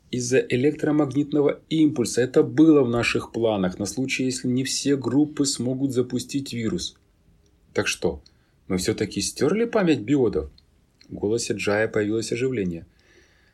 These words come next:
«Надеюсь, что да», ответил Илья. «Ладно,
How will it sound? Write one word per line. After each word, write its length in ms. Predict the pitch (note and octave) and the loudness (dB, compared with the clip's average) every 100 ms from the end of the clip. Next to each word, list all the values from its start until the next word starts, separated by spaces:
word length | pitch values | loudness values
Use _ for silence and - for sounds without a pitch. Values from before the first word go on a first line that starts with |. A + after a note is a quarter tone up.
| - | -6
«Надеюсь, 440 | G2 F2+ F2 F#2+ | -2 0 0 -2
что 220 | F#2 - G2+ | -2 -2 0
да», 340 | F#2 D2+ - - | 0 0 -6 -12
ответил 440 | - F2+ F2+ F2+ - | -4 -4 -4 -6 -6
Илья. 380 | F2 D#2+ D2+ D2 _ _ _ _ _ _ _ _ _ _ | -6 -4 -6 -10 _ _ _ _ _ _ _ _ _ _
«Ладно, 400 | G2 F#2+ F2+ C#2 | 4 6 4 -4